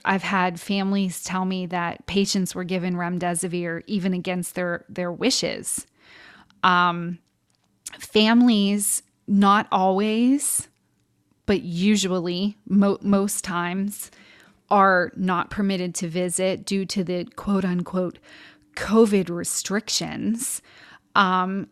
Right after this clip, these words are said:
and so these patients are left in the hospitals by themselves with no one to advocate for them.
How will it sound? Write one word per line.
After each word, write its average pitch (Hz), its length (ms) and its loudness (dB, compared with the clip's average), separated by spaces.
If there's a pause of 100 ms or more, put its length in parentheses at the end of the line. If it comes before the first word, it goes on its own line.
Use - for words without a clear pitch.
and 196 160 2
so 196 220 0
these 190 260 -4
patients 202 500 0
are 185 400 -2
left 190 420 -2
in 233 100 6
the 220 60 2
hospitals 175 640 -6
by 175 260 4
themselves 190 640 2
with 175 160 -6
no 190 220 2
one 202 200 0
to - 140 -4
advocate 175 560 -4
for 180 280 -4
them. - 260 -6